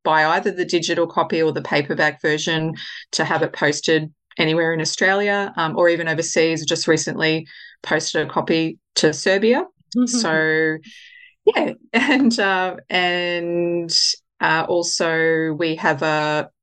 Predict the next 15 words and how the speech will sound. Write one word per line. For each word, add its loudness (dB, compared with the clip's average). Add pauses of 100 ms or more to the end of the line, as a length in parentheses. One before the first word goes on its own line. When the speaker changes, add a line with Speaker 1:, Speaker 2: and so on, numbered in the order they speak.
(120)
Speaker 1:
an 0
app, -2
a -6
free 2
Holistic -2
Bliss -2
app -2
too, 0
if, -4 (220)
if, -4
um, 2
people 0
are 2
looking -2
to 0